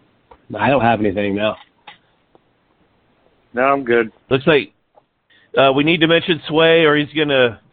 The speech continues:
Speaker 3: post a gif and threaten not to listen to the podcast anymore.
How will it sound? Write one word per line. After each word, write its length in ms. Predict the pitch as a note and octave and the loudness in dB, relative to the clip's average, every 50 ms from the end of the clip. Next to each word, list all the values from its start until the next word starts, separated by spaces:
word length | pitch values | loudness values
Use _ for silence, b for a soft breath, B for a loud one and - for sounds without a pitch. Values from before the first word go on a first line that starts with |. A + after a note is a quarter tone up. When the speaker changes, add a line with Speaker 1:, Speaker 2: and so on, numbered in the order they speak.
| _ _ _ _ _ _ _ _ _ _ _ | _ _ _ _ _ _ _ _ _ _ _
Speaker 3:
post 280 | - F3 D#3+ D#3 - - | -2 0 0 0 -2 -4
a 80 | D#3+ C#3+ | -6 -6
gif 340 | A#2+ G#2 A2+ D3 D3+ D#3 C#3+ - | -6 -4 -2 0 0 0 0 -4
and 160 | D#3 C#3 A#2+ - | -8 -12 -12 -6
threaten 320 | - C#3 D3+ D3 C#3 C#3 | -2 -2 -2 -2 -2 -2
not 220 | C3+ C3+ C3+ B2+ | -2 -2 -2 -2
to 320 | - D3+ B2+ A#2+ A#2+ A#2 A2 G#2+ A2 | -2 -2 -4 -4 -4 -10 -14 -6 -2
listen 300 | C3 D3+ C#3+ - D#3+ C3 | -2 -2 -2 -4 -6 -6
to 80 | C3+ | -4
the 120 | B2+ B2+ A#2+ | -4 -4 -2
podcast 640 | - D3 D3 D3+ C#3+ B2+ - D3+ C#3 C#3+ C#3 - C#3+ | -2 0 0 0 -2 -2 -2 -2 0 -2 -2 -4 -6
anymore. 540 | C#3 C3+ C3+ C3+ C3 C3 C#3 D3 D#3 C#3+ | -6 -4 -2 -2 0 0 2 0 0 -2